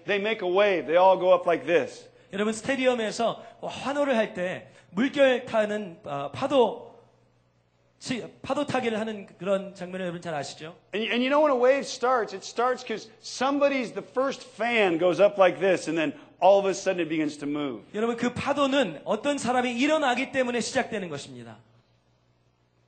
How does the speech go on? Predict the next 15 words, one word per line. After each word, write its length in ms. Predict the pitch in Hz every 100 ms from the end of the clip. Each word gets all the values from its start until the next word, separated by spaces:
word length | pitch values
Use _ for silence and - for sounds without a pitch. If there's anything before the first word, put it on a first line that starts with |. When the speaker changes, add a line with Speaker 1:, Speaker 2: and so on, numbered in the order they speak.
| _ _ _
Speaker 1:
This 280 | 147 233 - -
church 400 | - 233 226 196
is 120 | 151
designed 600 | 180 139 185 185 165 147
to 80 | 139
be 100 | 151
the 140 | - -
first 400 | 196 190 185 165
ones 320 | 165 147 135
to 100 | 147 127
go 260 | 135 131
up. 160 | 107 90 -
Speaker 2:
저는 180 | 214 233
우리 140 | 247 254
교회가 540 | 247 233 233 196